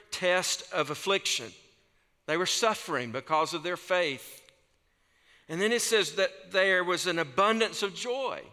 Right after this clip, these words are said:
in them. And then he adds, "and their extreme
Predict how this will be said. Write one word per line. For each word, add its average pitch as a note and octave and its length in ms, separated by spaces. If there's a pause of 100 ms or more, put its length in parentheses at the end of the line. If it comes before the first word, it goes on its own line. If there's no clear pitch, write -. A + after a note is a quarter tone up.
(160)
in A2 160
them. G2+ 300 (1500)
And F#3 180
then A#3+ 100
he B3+ 120
adds, F#3 440 (460)
"and A3+ 360
their G#3 280
extreme G3 840